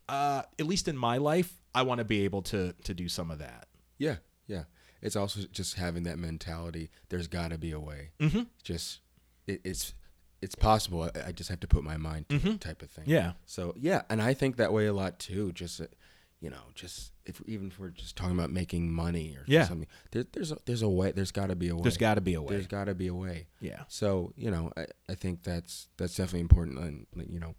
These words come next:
Speaker 2: that, that's a good point that you raised there. So, yeah.
Speaker 1: All right, we're in agreement with that. Awesome.
Speaker 2: Yeah.
Speaker 1: Uh,
Speaker 2: Yeah.
Speaker 1: uh, so how, how did you get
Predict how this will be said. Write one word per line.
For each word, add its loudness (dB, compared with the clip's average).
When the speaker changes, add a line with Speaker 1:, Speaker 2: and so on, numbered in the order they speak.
Speaker 2:
that, -4
that's -8
a -4
good 4
point 10
that -8
you -6
raised -10
there. -8
So, -10
yeah. -2
Speaker 1:
All 2
right, 0
we're 2
in 2
agreement 2
with -6
that. -2
Awesome. 10
Speaker 2:
Yeah. 12
Speaker 1:
Uh, 12
Speaker 2:
Yeah. 10
Speaker 1:
uh, 10
so 8
how, 6
how 4
did 0
you 4
get 4